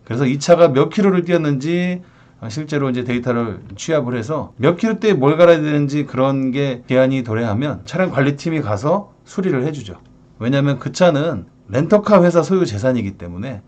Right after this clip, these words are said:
그만큼 소모품 관리가 철저하다 이렇게 말할 수 있습니다. 뭐 렌터카라 그래서 "내 차 아니니까 막 타." 막 이런 사람들도 있습니다. 사실은, 어, "내 차 아니니까 막 타야지." 근데 그 중에는, 음, 성격도 깔끔하시고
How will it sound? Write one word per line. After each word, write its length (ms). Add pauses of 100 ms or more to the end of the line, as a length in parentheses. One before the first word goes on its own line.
그만큼 680
소모품 500
관리가 540 (180)
철저하다 560
이렇게 240
말할 220
수 100
있습니다. 420 (160)
뭐 140
렌터카라 420
그래서 240
"내 140
차 160
아니니까 420
막 200
타." 320 (160)
막 200
이런 300
사람들도 440
있습니다. 440
사실은, 640
어, 120
"내 120
차 160
아니니까 320
막 160
타야지." 420
근데 280
그 180
중에는, 520 (160)
음, 220
성격도 420
깔끔하시고 1040